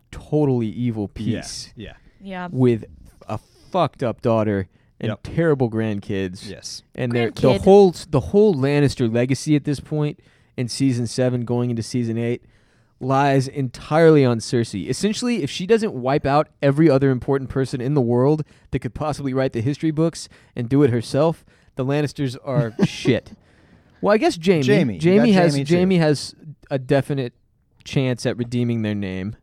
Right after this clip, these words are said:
Speaker 3: Uh, I
Speaker 1: 'Cause
Speaker 3: don't
Speaker 1: he
Speaker 3: know about full redemption.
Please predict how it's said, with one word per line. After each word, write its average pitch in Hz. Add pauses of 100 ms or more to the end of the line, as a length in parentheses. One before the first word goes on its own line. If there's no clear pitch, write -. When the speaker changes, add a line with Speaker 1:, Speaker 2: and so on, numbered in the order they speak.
(140)
Speaker 3:
Uh, - (920)
I - (1500)
Speaker 1:
'Cause 381
Speaker 3:
don't 466
Speaker 1:
he 453
Speaker 3:
know 311
about 254
full 240
redemption. 196